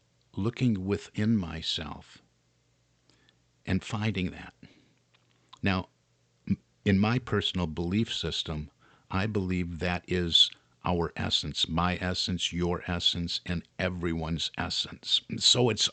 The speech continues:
already in there because I believe that's what we're made of. So in this example, I have to spend some time in the quiet if I'm not looking at myself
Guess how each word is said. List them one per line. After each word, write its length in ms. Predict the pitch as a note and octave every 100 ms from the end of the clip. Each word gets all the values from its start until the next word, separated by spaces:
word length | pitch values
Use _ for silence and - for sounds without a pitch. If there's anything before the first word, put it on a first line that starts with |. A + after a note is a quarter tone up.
| -
already 540 | G#2+ C3+ B2+ G2+ F#2 E2
in 200 | G#2 G#2
there 160 | F2 D#2+
because 400 | D#2+ - F#2+ -
I 200 | - B2
believe 420 | D3 F#2+ E2+ E2 D#2
that's 340 | F#2+ - -
what 220 | F2 F2 _ _ _ - -
we're 200 | E2+ E2
made 320 | D#2+ G2 D2+
of. 300 | - - - _ _ _ _ _ _ _ - - - -
So 280 | - - G2+
in 200 | - G2
this 360 | G2+ A2 - - - - -
example, 960 | G2+ F#2 D#2+ - G2+ A2+ A2+ E2 D#2 - _ _ _ _ _ - - - -
I 80 |
have 120 | C3 -
to 80 | -
spend 300 | - B2+ B2
some 200 | - A2
time 340 | G2+ A#2 A2+
in 80 | F#2
the 60 |
quiet 460 | - F#2+ G#2 - - _ _ -
if 260 | A2 - -
I'm 340 | G#2+ G#2 G2
not 440 | G#2 G#2+ G#2+ - - _ _ _ -
looking 400 | G2 G#2 G#2+ G2
at 180 | F2+ F2+
myself 680 | E2+ E2+ - E2+ E2 -